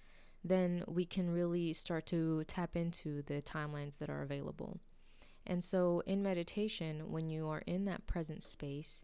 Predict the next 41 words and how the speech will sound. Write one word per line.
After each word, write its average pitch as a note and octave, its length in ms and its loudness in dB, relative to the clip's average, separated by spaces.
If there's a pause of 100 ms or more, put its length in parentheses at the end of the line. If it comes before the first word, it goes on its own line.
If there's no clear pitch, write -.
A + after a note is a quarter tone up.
you G3 120 0
can G#3 80 2
start G#3 280 0
to G3+ 100 0
visualize F#3+ 760 -2 (140)
the D#3 340 0
timelines D3 440 -4
that D#3 120 -2
you D#3 160 -2
want D3 220 -4
to D#3 80 -6
experience. - 720 -10 (160)
You F#3+ 140 -2
can F#3+ 100 2
start F3+ 220 -2
to F#3+ 80 -4
visualize E3+ 540 -2
the E3 80 -10
version F3 360 0
of D3 140 -6
yourself C#3+ 480 -6 (340)
that F#3 220 0
is G#3 220 4
a D#3+ 100 0
higher D3+ 360 -2
frequency D3+ 640 -6
and D3 100 -4
vibration. D3 680 -4 (500)
And G3+ 240 4
then G3 340 4
you F#3+ 220 -2
will F#3 80 2
find F#3+ 460 2
that D#3 200 2
it's - 220 -2
easier E3 640 -2 (260)
in F3 140 2
those E3 160 2
moments E3 340 -2
of - 180 -12
presence E3+ 640 -2